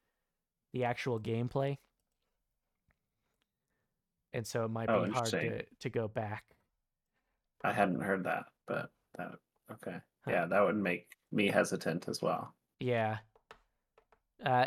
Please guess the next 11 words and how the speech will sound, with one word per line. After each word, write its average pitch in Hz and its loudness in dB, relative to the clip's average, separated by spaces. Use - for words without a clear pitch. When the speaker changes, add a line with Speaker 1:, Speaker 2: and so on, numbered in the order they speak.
Speaker 1:
apparently 160 6
it 151 6
was 135 2
a 143 4
little 135 4
bit, 123 2
uh, 113 2
I 156 8
don't 190 8
remember 123 4
why 110 2